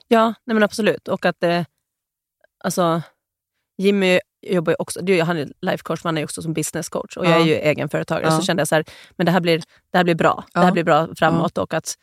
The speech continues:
Speaker 1: det kan ju också vara en investering för
Speaker 2: Ja.
Speaker 1: min business också.
Speaker 2: Ja.
Speaker 1: Liksom. Nej, men så jag börjar gå dit och det, först är det ju som att man tänker att man måste ha ett trauma med sig eller
Speaker 2: Ja.
Speaker 1: någonting. Och man tänker, "Men jag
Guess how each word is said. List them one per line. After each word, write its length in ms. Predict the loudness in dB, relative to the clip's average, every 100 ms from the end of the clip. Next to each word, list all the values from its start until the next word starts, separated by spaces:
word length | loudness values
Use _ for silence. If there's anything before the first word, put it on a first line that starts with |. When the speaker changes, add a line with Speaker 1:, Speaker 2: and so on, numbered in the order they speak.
| -8
Speaker 1:
det 100 | -2
kan 100 | 0
ju 60 |
också 300 | 0 0 -2 0
vara 300 | 2 2 2
en 120 | 0
investering 500 | -2 -2 -2 -2 -2
för 100 | -2
Speaker 2:
Ja. 60 | 0
Speaker 1:
min 80 | 0
business 320 | -2 -4 -8 -4
också. 160 | -2
Speaker 2:
Ja. 140 | -2 -2
Speaker 1:
Liksom. 300 | -6 -10 -12 _ _ -20 _ _ 2
Nej, 100 | 2
men 80 |
så 100 | 4
jag 80 | 2
börjar 300 | 2 2 0 -2 -4
gå 140 | -2
dit 280 | 0 -2 0
och 60 | 2
det, 220 | 2 0 -6 -20 _ _ _ _ _ _ 0
först 260 | 0 0
är 60 | -2
det 60 | -2
ju 40 |
som 140 | 0 -2
att 100 | 0
man 260 | -2 -2
tänker 320 | -2 -4 -2
att 160 | -2 -2
man 300 | -2 -2 -4 _ _ -6
måste 260 | -6 -2
ha 140 | 0 0
ett 120 | -4 _ _ -2
trauma 320 | 0 0 0
med 240 | 0 -2 -4
sig 180 | -8 -6
eller 160 | -4
Speaker 2:
Ja. 60 | -2
Speaker 1:
någonting. 380 | -2 -4 -8 -10
Och 120 | -6
man 120 | -4
tänker, 100 | -2 -2
"Men 240 | 0 2
jag 340 | 2 0 -2